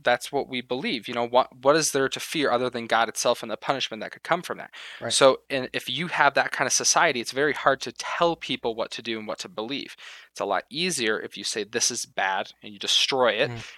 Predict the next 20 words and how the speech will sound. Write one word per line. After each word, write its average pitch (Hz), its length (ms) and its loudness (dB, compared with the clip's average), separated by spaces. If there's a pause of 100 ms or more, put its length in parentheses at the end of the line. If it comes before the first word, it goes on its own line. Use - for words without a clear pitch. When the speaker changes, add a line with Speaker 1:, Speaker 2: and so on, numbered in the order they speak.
(320)
Speaker 1:
and 117 180 -2
then 113 140 -2
you 110 140 -4
start - 320 0
saying 113 240 -4
you 110 100 -6
need 113 120 -6
to 113 80 -10
believe 110 260 -6
in 104 80 -6
yourself 107 540 0
and 110 100 -8
only 143 320 0
yourself 117 420 -4
and 113 140 -16
find 120 360 2
meaning 117 300 -6
in 101 120 -12
yourself. - 540 -2
Well, 107 280 -8